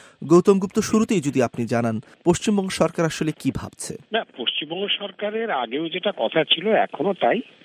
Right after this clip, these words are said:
Speaker 2: তাদের বক্তব্য, তিস্তায় এত পরিমাণ জল নেই যা দু দেশ সুবিধে মতো ভাগ করে নিতে পারে। মমতা বন্দ্যোপাধ্যায় এর আগেও বলেছেন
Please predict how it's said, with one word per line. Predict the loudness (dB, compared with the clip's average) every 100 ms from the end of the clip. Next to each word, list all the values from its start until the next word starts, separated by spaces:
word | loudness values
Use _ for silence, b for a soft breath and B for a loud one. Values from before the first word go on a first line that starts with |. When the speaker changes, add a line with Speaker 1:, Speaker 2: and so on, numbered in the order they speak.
| b b _
Speaker 2:
তাদের | 2 2 2
বক্তব্য, | 0 -2 -2 0 2 2 -2 -20 -20 -16 -2
তিস্তায় | 0 0 4 6 6 4 -4 -18 -4 4
এত | 4 4 0 2
পরিমাণ | 0 4 4 4 4
জল | 4 4 4
নেই | 4 4 2
যা | 4 4
দু | 2 -2 0
দেশ | 2 6 6 4 0 -10 -6 -2 2
সুবিধে | 2 4
মতো | 2 2 2
ভাগ | 2 2 2 4
করে | 2 2
নিতে | 2 2
পারে। | 2 -2 -4 -12 -16 -8 0
মমতা | 2 4 4
বন্দ্যোপাধ্যায় | 4 4 2 2 4 4
এর | 6
আগেও | 4 4 4
বলেছেন | 4 2 2 2 2